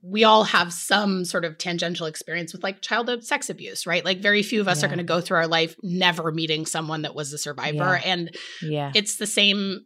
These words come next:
Speaker 1: with this, and that, that's what the experts believe. And certainly my anecdotal experience, having had the podcast out and hearing from a lot of people,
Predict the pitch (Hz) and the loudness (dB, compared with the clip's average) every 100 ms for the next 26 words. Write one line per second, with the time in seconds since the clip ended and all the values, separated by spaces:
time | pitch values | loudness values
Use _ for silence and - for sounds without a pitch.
0 | - 196 196 202 196 - 180 175 165 180 | -8 -6 -2 2 2 0 -2 0 2 2
1 | 180 180 175 170 - 170 165 - 180 165 | 0 -6 -2 -2 -4 -10 -8 -8 -4 -4
2 | 170 165 160 170 170 170 156 135 160 160 | -4 -4 -2 -4 -4 0 2 2 0 0
3 | 160 156 151 - - 156 160 156 - 175 | -4 -4 -6 -8 -6 -2 -2 -4 -2 -2
4 | 151 156 147 147 - 156 170 160 - 156 | -2 -2 -2 -2 -2 -2 -2 -6 -4 -2
5 | 139 143 - _ - 208 175 160 165 147 | -2 -6 -12 _ 0 2 2 0 -6 -6
6 | 160 175 170 151 - 165 165 131 123 | -2 2 2 2 -6 -8 -6 -8 -8